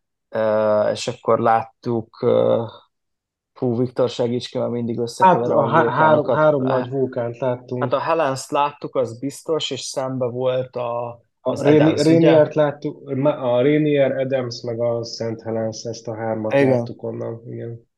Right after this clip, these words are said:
Speaker 1: A, ö, tehát, hogyha egy kicsit előrébb mentünk, akkor láttuk mindhármat, a-, ahol aludtunk, talán csak pont a Helens-t láttuk meg az Adams-et, ugye? Ha jól
Speaker 2: Igen,
Speaker 1: emlékszem.
Speaker 2: igen.
Speaker 1: Ö,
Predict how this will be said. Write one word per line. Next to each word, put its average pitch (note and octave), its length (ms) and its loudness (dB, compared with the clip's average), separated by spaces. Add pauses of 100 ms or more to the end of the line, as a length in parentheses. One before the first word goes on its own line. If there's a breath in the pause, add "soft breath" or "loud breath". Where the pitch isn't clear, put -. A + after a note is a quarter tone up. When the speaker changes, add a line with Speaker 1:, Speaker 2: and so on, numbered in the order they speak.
(180)
Speaker 1:
A, B2 340 0 (180)
ö, C#3 520 2
tehát, C#3+ 180 0
hogyha D3+ 220 -2
egy C3 60 0
kicsit - 300 -8
előrébb B2+ 400 0
mentünk, B2 380 -6
akkor B2 220 -4
láttuk A#2+ 340 -4
mindhármat, A#2+ 520 -4
a-, B2 160 -2 (180 soft breath)
ahol B2+ 260 0
aludtunk, A#2 480 -2
talán A2+ 260 -2
csak A2+ 160 -6 (100)
pont A#2+ 280 -6
a A2 160 0
Helens-t A2 420 -6
láttuk - 460 -8
meg A2+ 300 -4
az A#2 540 0
Adams-et, G#2+ 480 -8
ugye? C#3 280 -4 (600)
Ha A#2 80 -6
jól A#2 240 0
Speaker 2:
Igen, A#2+ 100 0
Speaker 1:
emlékszem. B2+ 360 -2
Speaker 2:
igen. B2+ 240 -8 (880)
Speaker 1:
Ö, B2 640 6